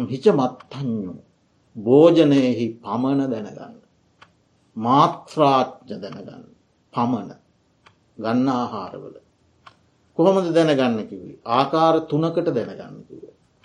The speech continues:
පිළිගැනීමේ පමණ දැනගන්න. මොන තරම් මට පිළිගැන්නුවත් මම දැනගන්න ඕනේ මට පුළුවන් ප්‍රමාණය.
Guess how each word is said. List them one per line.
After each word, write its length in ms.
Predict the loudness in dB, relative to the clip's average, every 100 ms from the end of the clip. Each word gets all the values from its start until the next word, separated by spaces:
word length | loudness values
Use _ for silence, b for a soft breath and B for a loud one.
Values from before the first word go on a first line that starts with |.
| _ _ _
පිළිගැනීමේ 920 | 4 8 8 8 8 6 6 4 4
පමණ 360 | 4 0 0 -2
දැනගන්න. 480 | -2 -4 -8 -20 -20 -20 -20 _ _ _ _
මොන 300 | -10 -4 -2 -2
තරම් 320 | 0 -2 -2 -4
මට 200 | -8 -4 -4
පිළිගැන්නුවත් 880 | -2 -2 2 2 2 -2 0 0 0 -18 _ _ _
මම 300 | 0 2 4
දැනගන්න 640 | 4 4 2 2 0 0 -2
ඕනේ 260 | -2 -2 -2 -4 -6 -8
මට 220 | -6 -4 -2
පුළුවන් 400 | 0 2 0 -2
ප්‍රමාණය. 480 | -10 -12 -18 -20